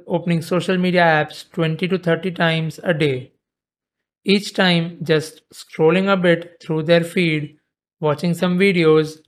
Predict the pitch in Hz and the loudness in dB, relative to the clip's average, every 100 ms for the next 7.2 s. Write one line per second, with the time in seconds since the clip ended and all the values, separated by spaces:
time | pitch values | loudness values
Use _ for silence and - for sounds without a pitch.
0 | _ 151 147 147 165 175 175 170 180 165 | _ -2 -2 -2 -4 -2 -2 0 2 2
1 | 156 _ - - 190 180 175 170 165 147 | 0 _ -20 -4 -2 0 -2 -2 -2 -2
2 | 139 135 - _ _ _ _ _ _ _ | -4 -8 -12 _ _ _ _ _ _ _
3 | _ _ _ _ _ _ _ _ 160 165 | _ _ _ _ _ _ _ _ 0 4
4 | 165 156 156 175 190 - - 165 190 175 | 4 2 0 0 -2 -10 -4 2 2 2
5 | 165 170 185 - 170 165 151 147 147 151 | 0 0 -2 0 2 4 2 0 -4 -6
6 | 151 _ - 175 196 175 196 208 202 156 | -10 _ -6 -2 -2 -4 -2 -2 0 0
7 | 131 | -2